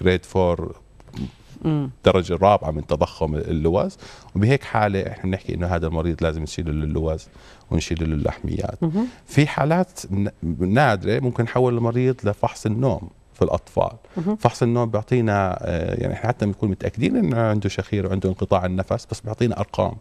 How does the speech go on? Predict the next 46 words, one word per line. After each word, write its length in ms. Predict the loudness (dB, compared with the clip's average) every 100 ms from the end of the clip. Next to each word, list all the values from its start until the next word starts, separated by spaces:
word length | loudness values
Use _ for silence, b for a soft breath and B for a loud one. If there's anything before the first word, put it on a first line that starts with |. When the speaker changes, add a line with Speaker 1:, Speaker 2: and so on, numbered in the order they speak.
| B B
Speaker 2:
مهم. 80 | 2
Speaker 1:
بتعرف 200 | 2 2
كثير 240 | 0 2
من 80 | 2
المرضى 340 | 2 2 0 -2
بحب 260 | -2 -4
يشوف 300 | -4 -8 -6
إشي 280 | -4 -2 -2
مش 200 | -2 -4
بس 200 | -8 -8
إنه 120 | -6 -6
تحكي 300 | -6 -2 0
له 180 | 0
أنا 120 | 0 0
عندي 480 | 0 0 0 -2 -6 B B 0
انقطاع، 300 | 0 0 -2
بحب 220 | 0 -6 -2
يقول 180 | 0 0
لك 100 | 0
قديش 220 | -2 -2
بالضبط 460 | 0 4 2 2
أنا 100 | -6
عندي 220 | -4 -4 -6
انقطاع 320 | -6 -8 -6
في 100 | -6
النفس. 220 | -6 -4
Speaker 2:
فبصير 580 | -6 -2 -2 -2 0 2 2
Speaker 1:
ففحص 380 | 6 4 4
Speaker 2:
تفصيل. 120 | -2 0 -4 -6
Speaker 1:
ال-، 40 |
فحص 280 | -2 -2 0
النوم 280 | 0 0 -2
بحكي 260 | -2 -2
لنا 100 | 0
إنه 140 | -2 0
هذا 280 | 0 0
مايلد، 500 | 0 2 2 0 -6 -12 -16 B B
Speaker 2:
مهم. 120 | -2 0
Speaker 1:
مثلًا 600 | 2 2 2 2 -2 -2
obstructive 480 | -4 0 -2 -2 -4
sleep 260 | -2 0
apnea 560 | 2 0 -2 0 0 0
أو 140 | 0
moderate 460 | 0 0 -2 -4 -2
أو 100 | -2
severe. 400 | -2 -8 -8